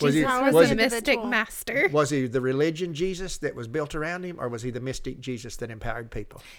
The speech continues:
Speaker 3: If he was the religion Jesus, then he would not have been
Speaker 1: He didn't change anything, did he?
Speaker 3: No,
Speaker 2: If
Speaker 3: he
Speaker 2: he
Speaker 3: changed
Speaker 2: was the
Speaker 3: nothing.
Speaker 2: religious Jesus, he would have had to have come to the temple to be healed. He wouldn't have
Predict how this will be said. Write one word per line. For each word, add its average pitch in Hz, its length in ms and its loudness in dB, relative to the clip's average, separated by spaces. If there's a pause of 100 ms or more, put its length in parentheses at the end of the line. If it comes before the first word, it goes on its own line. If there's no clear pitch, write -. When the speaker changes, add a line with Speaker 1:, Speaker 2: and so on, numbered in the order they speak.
(140)
Speaker 3:
If - 180 -2
he 302 140 -4
was 330 220 0
the 311 140 -2
religion 277 640 -4 (100)
Jesus, 302 640 -6 (480)
then 220 240 -6
he 233 260 -10
would 220 200 -2
not 214 360 -2 (220)
have 202 280 -6
been 190 340 -8
Speaker 1:
He 233 100 2
didn't 277 160 0
change 269 300 4
anything, 147 320 0
did 175 140 0
he? 101 140 -10
Speaker 3:
No, 226 240 -10 (100)
Speaker 2:
If 294 160 -2
Speaker 3:
he 262 100 -12
Speaker 2:
he 294 140 -2
Speaker 3:
changed 277 80 0
Speaker 2:
was 320 180 2
the 202 60 -6
Speaker 3:
nothing. 285 240 0
Speaker 2:
religious 240 500 -2
Jesus, 233 520 -8
he 233 120 -10
would 233 120 -2
have 233 100 -6
had 226 260 -4
to - 120 -8
have 233 120 -8
come 233 240 -6
to 220 80 -10
the 233 100 -10
temple 226 420 -8
to 214 100 -8
be 202 180 -10
healed. 190 400 -6
He 214 140 -10
wouldn't 214 300 -8
have 220 180 -12